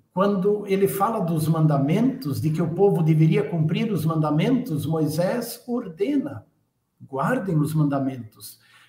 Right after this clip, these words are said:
Quando ele pede ao povo, é, para olhar para trás, ele mesmo usa o verbo "lembrem", né? Olhem para trás, lembrem.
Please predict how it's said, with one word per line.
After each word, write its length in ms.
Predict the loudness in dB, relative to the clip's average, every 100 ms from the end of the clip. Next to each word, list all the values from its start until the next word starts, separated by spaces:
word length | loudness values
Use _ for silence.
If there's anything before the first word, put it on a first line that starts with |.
| -4
Quando 200 | 2 4
ele 200 | 4 2
pede 420 | 0 0 0 2
ao 220 | 0 -2
povo, 640 | -2 0 2 -2 -6 -12 -14 _ _ _ -10
é, 200 | -2 0
para 260 | 0 2
olhar 440 | 4 4 4 2 -2
para 220 | -4 -4
trás, 720 | -6 -2 0 0 -2 -6 -14 -8
ele 260 | -4 -2
mesmo 840 | -2 0 -2 -4 -2 0 -2 -6 -6
usa 300 | -4 -2 -2
o 100 | -4
verbo 500 | 0 2 2 -2 -8 -2
"lembrem", 800 | 0 4 4 2 -2 -4 -8 -12 _ _ _ _
né? 260 | -8 -6 -2
Olhem 280 | 0 2 2
para 160 | 0 -4
trás, 520 | -4 -4 -4 -8 -16 -6
lembrem. 760 | 0 4 4 4 2 -2 -6